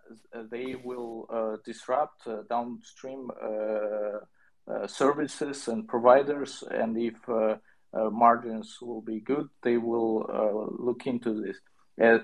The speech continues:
uh, uh, such as Shopify, for example, with payments. As I mentioned, uh, when digital payments, uh, will be in place, they don't need Stripe,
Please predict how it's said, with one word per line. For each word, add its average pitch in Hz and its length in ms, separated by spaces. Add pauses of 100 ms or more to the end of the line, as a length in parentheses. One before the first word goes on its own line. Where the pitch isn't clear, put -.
uh, 110 40
uh, 117 960
such 143 440
as 123 220
Shopify, 131 640
for 113 120
example, 120 460
with 113 240
payments. 113 460 (340)
As - 80
I 110 100
mentioned, 120 520
uh, 113 240
when 113 300
digital 120 500
payments, 120 560 (480)
uh, 107 240
will 113 300
be 117 420
in 107 160
place, 151 460 (260)
they 117 140
don't 135 280
need 123 220
Stripe, 135 460